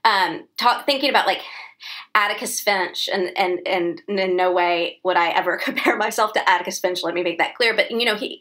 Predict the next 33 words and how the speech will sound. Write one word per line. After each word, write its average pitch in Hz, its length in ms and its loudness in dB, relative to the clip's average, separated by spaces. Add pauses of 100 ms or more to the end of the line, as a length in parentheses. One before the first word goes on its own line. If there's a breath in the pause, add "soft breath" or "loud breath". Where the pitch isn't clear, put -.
that 190 160 2
whole 233 160 0
idea 185 240 0
of - 60 -6 (300 loud breath)
him 233 140 -4
seeking 220 440 -2
justice. - 640 -2 (480 loud breath)
I, 226 160 4
when 247 140 2
I 254 160 4
was, 294 240 2 (160)
uh, 180 240 4 (180)
interviewing 214 480 4
for 170 100 2
a 170 120 4
job 170 480 4 (180)
as 180 160 4
an 165 60 2
attorney, 165 500 2
I 147 120 4
had 170 240 0
worked 180 360 0
for 165 440 0 (220)
a 190 60 0
big 170 220 2
firm 165 240 2
and 156 100 0
was 156 140 0
gonna 160 180 2
go 151 160 2
do 156 160 -4
something 160 300 -2
different. 165 340 0